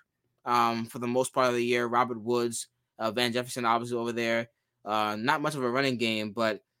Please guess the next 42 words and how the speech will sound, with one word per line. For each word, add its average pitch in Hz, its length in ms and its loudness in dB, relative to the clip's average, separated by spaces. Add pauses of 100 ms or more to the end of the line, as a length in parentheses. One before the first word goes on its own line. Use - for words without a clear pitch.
(460)
when 135 160 2
it 139 60 2
was 110 140 -2
there, 135 280 6
Derek 117 280 2
Henderson, 120 580 -2 (160)
Sony 120 220 -4
Michel, 117 560 0 (360)
you 320 80 -6
know, 302 280 6
they 240 100 4
had 254 200 8
some 226 180 2
pieces 190 340 2
there. 101 220 -2
Had 165 180 0
a 156 80 4
decent 175 340 2
offensive 160 380 2
line. 156 380 4 (480)
Uh, 143 280 8
but 165 260 2 (200)
the 139 80 -2
point 214 260 2
is 185 120 6
he 180 100 6
had 156 160 10
a 123 80 2
lot 135 240 4
of 147 100 -2
pieces 143 420 -4
to - 140 -6
make 131 520 0 (320)
up 135 180 2
for 123 460 0 (240)
that 131 320 2
ninth 131 360 0
overall 120 600 2
offense. - 400 -10
Now, 123 300 2
the 113 100 -8
question 175 380 -4